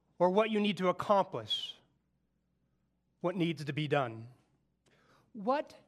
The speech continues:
keeps you awake? What keeps you from rest? What are your worries?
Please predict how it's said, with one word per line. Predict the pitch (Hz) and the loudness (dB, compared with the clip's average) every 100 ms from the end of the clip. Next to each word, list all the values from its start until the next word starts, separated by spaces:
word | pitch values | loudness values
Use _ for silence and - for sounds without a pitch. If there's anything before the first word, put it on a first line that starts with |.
| _ _ _ | _ _ _
keeps | - - 190 - - | -10 -6 -6 -8 -10
you | 131 131 131 - - _ _ _ - | -6 -6 -8 -14 -20 _ _ _ -4
awake? | 147 131 131 - - _ _ _ _ _ _ _ _ _ _ _ _ _ _ _ _ _ - | -2 -2 -4 -12 -20 _ _ _ _ _ _ _ _ _ _ _ _ _ _ _ _ _ -2
What | 208 254 - | 2 2 -2
keeps | - 285 285 - | 0 0 0 0
you | 220 208 180 - _ _ _ _ _ _ | 2 2 0 -6 _ _ _ _ _ _
from | - - 175 160 156 | -20 -4 0 0 2
rest? | 147 110 - - - _ _ _ _ _ _ _ _ _ _ _ _ _ | 0 0 -8 -14 -20 _ _ _ _ _ _ _ _ _ _ _ _ _
What | 185 214 | 0 2
are | 233 214 | 4 4
your | 196 180 | 4 2
worries? | 165 170 156 123 117 110 - | 2 2 2 -2 -8 -12 -16